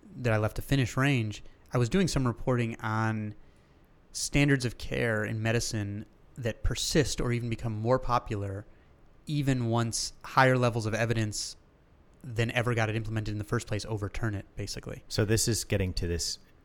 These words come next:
Speaker 2: cardiology example.
Speaker 1: Yeah, that was, yeah, that was one of the main ones I used. And so one of the things I noticed in this research was, like, John Ioannidis, who did this famous paper in two thousand five titled Why Most Published Research is False, that I think now in a lot of disciplines, we're having this thing, I don't know that it's touching,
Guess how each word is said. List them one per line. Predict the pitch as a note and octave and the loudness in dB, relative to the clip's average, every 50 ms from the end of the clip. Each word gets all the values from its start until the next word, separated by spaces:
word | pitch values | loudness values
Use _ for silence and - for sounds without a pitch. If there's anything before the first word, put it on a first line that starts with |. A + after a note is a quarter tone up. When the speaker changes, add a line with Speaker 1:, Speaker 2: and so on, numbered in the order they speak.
| - - - | -20 -12 -4
Speaker 2:
cardiology | - G#2+ G2 F#2 F2+ E2+ D#2+ E2+ E2 D#2+ - D#2 C#2+ C2+ - - - - | -2 0 0 0 0 0 0 0 -2 -2 -4 -6 -8 -8 -10 -14 -18 -14
example. | - - - - C#2 C2 - - - - - | -12 -8 -6 -6 -6 -6 -6 -6 -8 -4 0
Speaker 1:
Yeah, | D3+ D#3 C#3 A2 G2 - - | 4 4 4 4 2 -2 0
that | B2 C3+ C3+ | 4 4 6
was, | C3 A#2+ A2 - - | 6 4 0 0 0
yeah, | C3 A2+ G#2 | 2 2 4
that | G2 A#2+ | 4 4
was | B2+ A#2+ A2 | 4 6 4
one | A#2 A2+ | 4 2
of | A2+ G2+ | 4 4
the | G#2+ G2+ G#2 - | 2 0 0 0
main | A#2+ A#2 A2 | 0 0 2
ones | G#2+ G#2+ G#2 | 0 0 0
I | G#2 G2+ | 0 0
used. | A2 C3+ C3+ A#2+ - - | 2 2 2 2 0 -2
And | C#3+ B2 | -4 -2
so | - - C3 | 2 4 4
one | A#2+ A2+ - A#2+ A#2+ D3 D#3+ | 2 2 -2 0 2 2 4
of | - | 4
the | D3 | 4
things | C3 A#2 | 4 4
I | A#2 | 4
noticed | A#2 A#2+ B2 A#2+ - - | 4 4 4 4 2 -2
in | A2+ | -2
this | G#2 G2+ - - | -2 -2 2 2
research | D3 D3+ - - G#2+ F#2 - - - - - - - - | 2 2 2 0 -2 -2 -4 -8 -16 -16 -16 -18 -12 -6
was, | - A2 A2 A2 G2+ | -2 2 2 2 4
like, | A2 A2 G2+ | 2 0 2
John | - B2+ A#2+ B2 | 4 4 6 6
Ioannidis, | B2 A#2 A2 G#2+ G#2+ A2 A#2 B2+ C3 - | 6 4 4 4 4 4 4 2 2 0
who | - - | -2 -2
did | A2 A2+ G2+ | -2 -2 -2
this | G#2 G2+ - | -2 -4 -4
famous | - A#2+ A2 G#2 G2+ - | -2 0 0 0 0 -2
paper | - - G#2 G#2+ | -2 -2 0 0
in | G2+ F#2+ | -2 -2
two | - G#2+ | -2 -2
thousand | A2 G#2 - G#2+ G2 | -2 -2 -2 -4 -8
five | - - G#2 G2+ G2+ - | -4 -2 -2 -2 -2 -2
titled | - A2 G#2+ G2+ G2 F#2+ | -2 -2 -2 -2 -2 -2
Why | G2 G2 G2 | -2 -2 -2
Most | G2 G2 G2+ - - | 0 -2 -4 -4 -4
Published | - A2 G2 G2+ G2 - - | -6 -4 -4 -4 -6 -6 -6
Research | G2+ G2 - G#2 G2+ - - | -8 -8 -6 -8 -8 -8 -10
is | F#2+ - | -14 -10
False, | - - G2 G#2+ B2 - - - - - - - | -8 -6 -6 -6 -6 -8 -12 -18 -20 -20 -10 -6
that | A2 G#2 | -4 -4
I | G2 | -4
think | - A2 G2+ - | -4 -6 -8 -6
now | A2 G2 G2 F#2+ F#2+ G2 - - - - - - - - - - | -6 -6 -4 -2 -4 -4 -6 -10 -16 -20 -20 -20 -20 -20 -12 -8
in | A2 G2+ | -6 -4
a | G2 | -2
lot | G2 G2 G2 | -2 -2 -2
of | G2 F#2+ | -2 -2
disciplines, | G#2 G2+ - - - A2 G2+ G2 - | -4 -4 -4 -4 -4 -6 -6 -4 -2
we're | G#2+ G#2+ | -2 0
having | G#2+ G#2 | 0 0
this | G#2 G2 - - - - - | -2 -6 -6 -8 -12 -12 -6
thing, | - A2 G2+ G2+ F#2+ - - - - - - - - - | -4 -4 -4 -4 -6 -8 -14 -20 -20 -20 -20 -12 -4 -2
I | |
don't | C3+ A#2+ | 0 0
know | A#2 G#2+ | 2 0
that | G#2 G2+ | 0 -2
it's | G2 - | -4 -4
touching, | - - G#2+ - - G2 F#2+ F#2+ | -4 -4 -4 -4 -6 -10 -10 -10